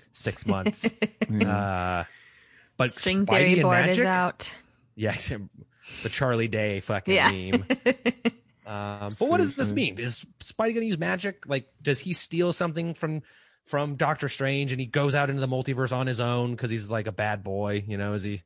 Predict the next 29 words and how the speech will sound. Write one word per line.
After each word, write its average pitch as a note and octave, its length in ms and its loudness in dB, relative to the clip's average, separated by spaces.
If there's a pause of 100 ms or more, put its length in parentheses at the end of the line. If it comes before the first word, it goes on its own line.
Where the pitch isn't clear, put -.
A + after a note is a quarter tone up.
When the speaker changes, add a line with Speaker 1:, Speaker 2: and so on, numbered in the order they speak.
(120)
Speaker 3:
<laughs> - 1080 -4
Speaker 1:
is A#2 100 -4
he, G#2 260 -2 (220)
is A2+ 100 -4
he A2+ 80 -2
being, C#3 400 0 (120)
is B2+ 80 0
he A#2+ 120 2
being D3 480 0
naughty B2+ 340 0
Peter B2+ 300 0
Parker? A#2+ 340 2
Speaker 3:
<laughs> A#2+ 40 2
He's A#2+ 200 0
gonna C#3 200 4
do B2+ 140 2
some A#2 240 0
magic A2+ 300 0
with A#2+ 100 -4
a B2+ 60 -8
kick, - 480 -8
magic A#2+ 240 -4
with B2 140 -6
a C#3 40 -10
punch, - 420 -8
you A#2 120 -4
know? A#2+ 180 -4 (500)
Speaker 1:
<laughs> - 720 0
Speaker 3:
Um, A2 600 4